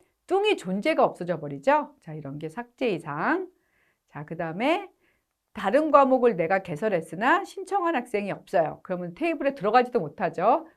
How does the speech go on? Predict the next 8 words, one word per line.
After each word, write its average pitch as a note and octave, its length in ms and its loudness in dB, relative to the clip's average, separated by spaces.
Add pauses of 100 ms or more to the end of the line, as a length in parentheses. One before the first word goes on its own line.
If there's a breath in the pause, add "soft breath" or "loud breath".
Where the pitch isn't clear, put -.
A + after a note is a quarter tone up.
프라이머리 E4 480 4
키가 F#3+ 240 -4
없어서. F3+ 640 2 (240 loud breath)
자, F3 120 -12
이런 D3+ 200 -10
게 F#3+ 80 -6
삽입 D4+ 400 -4
이상. - 240 -12